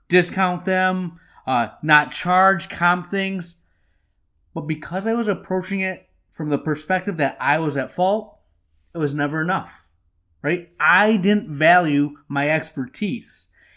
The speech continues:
And the same token, because I didn't value my expertise and I charged low amounts for the exam, all these things, it was accumulation of things that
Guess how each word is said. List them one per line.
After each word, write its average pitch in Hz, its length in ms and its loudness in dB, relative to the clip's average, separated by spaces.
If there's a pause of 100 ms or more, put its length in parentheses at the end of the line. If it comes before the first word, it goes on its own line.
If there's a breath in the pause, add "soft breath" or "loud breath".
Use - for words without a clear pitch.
(240 soft breath)
And 160 180 -6
the 147 60 0
same 190 360 -2
token, 190 600 -2 (880)
because 175 420 0
I 175 120 0
didn't 156 260 -2
value 147 260 0
my 135 160 0
expertise 175 640 -6 (300 loud breath)
and 127 320 -4 (180 loud breath)
I 120 140 -4
charged 127 420 -2
low 156 300 0
amounts 160 340 -4
for 147 180 -4
the 131 160 0
exam, 180 680 0
all 170 240 0
these 156 280 -2
things, 170 440 2
it 160 120 -10
was 147 140 0
accumulation 190 760 0
of 156 100 -4
things 151 260 -4
that 139 440 -2